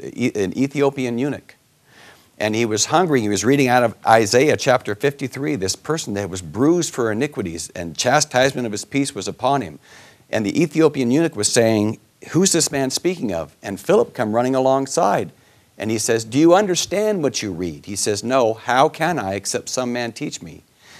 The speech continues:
He didn't say, the, the eunuch didn't say, "Hey, I'm in my church, and my grandmother was in this church, and my great-grandmother's."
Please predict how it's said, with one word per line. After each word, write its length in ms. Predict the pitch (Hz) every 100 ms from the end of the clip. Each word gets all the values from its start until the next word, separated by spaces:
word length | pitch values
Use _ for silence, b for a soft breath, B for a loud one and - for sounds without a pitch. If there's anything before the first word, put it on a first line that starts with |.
| b b
He 200 | 139 127
didn't 360 | 135 185 185
say, 460 | - - 131 113 110
the, 220 | 107 101
the 120 | 92
eunuch 380 | 107 156 165 -
didn't 220 | 135 113
say, 260 | - 113 107
"Hey, 300 | 139 165 113 -
I'm 200 | 139 160
in 120 | 151
my 160 | 139 139
church, 500 | - 123 123 - b b b
and 220 | 101 95
my 140 | 95 92
grandmother 440 | 143 160 151 147
was 180 | 135 131
in 120 | 123
this 160 | 117 -
church, 280 | 113 107
and 60 | 92
my 120 | 95
great-grandmother's." 760 | 78 151 175 147 127 123 113